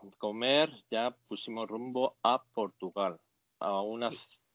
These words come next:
a un pueblecito que, que es muy bonito, que es, se llama Castelo Rodrigo.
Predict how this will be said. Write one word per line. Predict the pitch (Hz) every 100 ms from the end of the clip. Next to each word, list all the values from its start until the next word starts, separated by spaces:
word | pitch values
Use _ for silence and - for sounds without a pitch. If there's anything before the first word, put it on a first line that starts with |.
| _ -
a | 113
un | 117
pueblecito | 113 107 107 - 120 - 139 156
que, | - 98 95 95 92 90 85
que | - 98
es | -
muy | 101 98
bonito, | 92 104 123 - 160 214 _ - - - _
que | -
es, | - - -
se | - 95
llama | 104 104 101
Castelo | - 101 - - _ - 123 113 104
Rodrigo. | 98 107 101 123 139 175 220